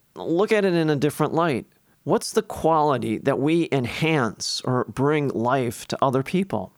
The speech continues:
Now, we all have those people in our lives that when we're around them, they constantly are negative. They bring us down. They denigrate others. They disrespect people.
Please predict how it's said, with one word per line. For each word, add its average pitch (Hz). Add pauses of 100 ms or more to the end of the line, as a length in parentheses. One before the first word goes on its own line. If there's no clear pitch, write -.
(600)
Now, 165
we 170
all 196
have 151
those 139
people 147
in 131
our 123
lives 110 (540)
that 151 (360)
when 147
we're 151
around 170
them, 175
they 139
constantly 165
are 143
negative. 120
They 123
bring 147
us 143
down. 110 (400)
They 123
denigrate 151
others. 139
They 107
disrespect 143
people. 139